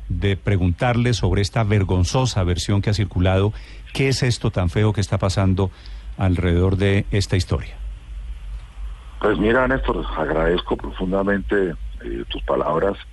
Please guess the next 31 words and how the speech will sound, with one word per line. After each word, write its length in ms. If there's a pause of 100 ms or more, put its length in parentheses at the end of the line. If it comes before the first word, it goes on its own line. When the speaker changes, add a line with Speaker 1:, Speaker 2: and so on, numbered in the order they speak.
(140)
Speaker 2:
Eh, 320 (840)
la 140
verdad, 500
como 320
padre, 420 (400)
entenderás 600
que 340 (680)
lo 160
que 140
uno 180
jamás 560
espera 500 (720)
es 160
que 220
por 180
la 140
mente 320
de 160
nadie, 480 (720)
eh, 180 (280)
actuase 760
atacando 800
a 140
una 460
menor 360
de 120
edad, 260 (480)
atacar 380
a 20
una 180
familia, 600